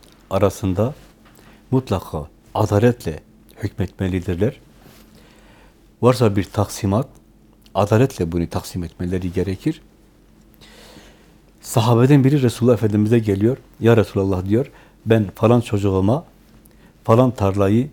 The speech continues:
falan bahçeyi bıraktım. Sen de buna şahit ol." dedi. Ya Resulullah Efendimiz buyurdu mu? Buyurdu ki, "Diğer çocuklarına da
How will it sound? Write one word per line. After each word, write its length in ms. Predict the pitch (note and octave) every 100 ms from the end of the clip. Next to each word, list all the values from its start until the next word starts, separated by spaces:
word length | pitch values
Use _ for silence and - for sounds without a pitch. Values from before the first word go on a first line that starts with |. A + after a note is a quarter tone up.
| _
falan 280 | A2 A2+ A2+
bahçeyi 500 | G2 - G2+ A2 E3 - _ _ _
bıraktım. 520 | G2+ G2+ G2 - F#2+ - _ _ _ _ _ _ _ _ _ _ _
Sen 200 | - A2+
de 140 | G#2
buna 280 | G#2 G#2+ B2 - -
şahit 380 | - F#2+ G2+ F#2 _ _ _ _
ol." 180 | F#2 F2 F2+
dedi. 240 | F2+ D#3+ - _ _ _ _ _ _ _ _ _ _ _ _ - - - - -
Ya 80 | G2+
Resulullah 300 | G#2+ - A#2
Efendimiz 380 | A2+ A2 A2 G#2+
buyurdu 280 | A2+ A#2+ D#3
mu? 120 | - -
Buyurdu 320 | A2 G#2+ E3
ki, 220 | - D#2+ - _ _ - - _ _ _ _ _ _ _ _ _ _ A2
"Diğer 180 | A2 A#2+
çocuklarına 640 | - G#2 G2+ G#2+ G#2+ A#2
da 160 | G2+ -